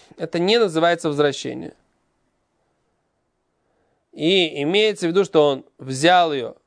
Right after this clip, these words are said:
для того, чтобы ее украсть, то есть для себя.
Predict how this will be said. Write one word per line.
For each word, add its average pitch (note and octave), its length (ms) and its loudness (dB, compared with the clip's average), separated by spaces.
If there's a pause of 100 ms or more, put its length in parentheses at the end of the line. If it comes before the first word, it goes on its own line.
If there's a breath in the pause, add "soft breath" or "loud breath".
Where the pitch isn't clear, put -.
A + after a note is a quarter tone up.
(140)
для C3+ 160 -8
того, D3 160 2
чтобы D3+ 200 -2
ее C3+ 120 2
украсть, A#2 540 -2 (600)
то - 120 -6
есть A#2+ 160 -8
для C3+ 200 2
себя. A#2+ 520 -2